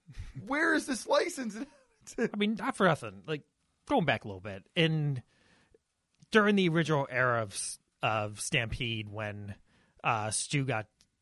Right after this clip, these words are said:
Speaker 2: Stu, uh, did a very violent angle and got kicked out of Calgary, lost his Calgary wrestling license, he had to run on an Indian reservation outside of Calgary for a few years,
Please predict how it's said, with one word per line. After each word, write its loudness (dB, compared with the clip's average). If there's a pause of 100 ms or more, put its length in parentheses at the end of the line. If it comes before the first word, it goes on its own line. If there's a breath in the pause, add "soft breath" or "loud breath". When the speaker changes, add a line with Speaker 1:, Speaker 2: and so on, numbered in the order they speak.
(240)
Speaker 2:
Stu, -2
uh, -2 (360)
did -4
a -10 (380)
very 0
violent -2
angle -8
and -10
got -6 (120)
kicked -8
out -2 (220)
of -8 (600)
Calgary, -2
lost -2
his -6
Calgary -4
wrestling -4
license, -4
he -4
had -2
to -4
run -4
on -6
an -6
Indian -8
reservation -8
outside -8
of -12
Calgary -8
for -12
a -16
few -12
years, -16